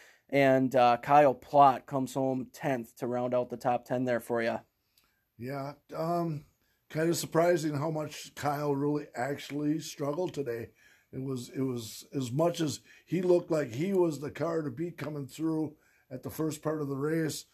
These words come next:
Speaker 2: Um, track conditions got away from him. Um, Enfinger, wow, uh, very impressive. I thought they were gonna wreck there at the last. They, they were bouncing off each other, and <laughs> it was, it was crazy. So,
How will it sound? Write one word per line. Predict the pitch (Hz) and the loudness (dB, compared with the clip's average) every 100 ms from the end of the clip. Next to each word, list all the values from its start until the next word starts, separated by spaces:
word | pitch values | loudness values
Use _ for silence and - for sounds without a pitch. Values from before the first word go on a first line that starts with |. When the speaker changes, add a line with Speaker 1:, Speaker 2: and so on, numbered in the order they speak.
| _ _ _ | _ _ _
Speaker 2:
Um, | 117 120 127 123 | -10 -8 -6 -8
track | - 147 151 | -6 -6 -6
conditions | 131 156 135 127 | -6 -4 -6 -8
got | 104 139 | -8 -6
away | 131 120 151 | -6 -6 -6
from | 151 131 | -6 -6
him. | 117 - _ _ _ - | -8 -12 _ _ _ -12
Um, | 113 117 113 110 - _ _ _ - | -10 -8 -8 -10 -12 _ _ _ -2
Enfinger, | 185 277 - 208 165 139 98 - _ | 2 2 4 2 2 -2 -6 -12 _
wow, | 120 120 180 202 110 - _ _ _ - | -8 -2 4 4 2 -4 _ _ _ -14
uh, | 131 127 | -12 -8
very | 117 165 175 | -2 0 0
impressive. | 151 147 165 165 190 156 170 | 0 -2 -2 0 -2 -4 -6
I | 131 | -6
thought | 135 165 165 | -4 -2 -2
they | 170 | 0
were | 151 151 | 0 0
gonna | 147 | -2
wreck | 139 151 - | 0 0 -2
there | - 143 | -2 -2
at | 131 | -2
the | - | -4
last. | 131 139 151 156 | -4 0 0 0
They, | 151 143 | 0 0
they | 135 | 0
were | 143 127 | 0 -2
bouncing | 107 151 165 - | -2 0 0 -2
off | 156 156 147 | 0 2 2
each | 143 | 0
other, | 143 156 | 0 0
and | 156 139 120 _ _ _ | 0 -4 -8 _ _ _
<laughs> | _ _ _ 131 - 170 - - - | _ _ _ -8 -2 -2 -2 -12 -2
it | 220 - | 0 4
was, | 214 175 156 127 _ - - | 4 4 0 -4 _ -20 -10
it | |
was | 156 151 127 | -6 -6 -6
crazy. | 139 135 135 131 123 | -8 -6 -6 -6 -8
So, | 110 123 113 113 113 107 | -8 -8 -6 -4 -6 -8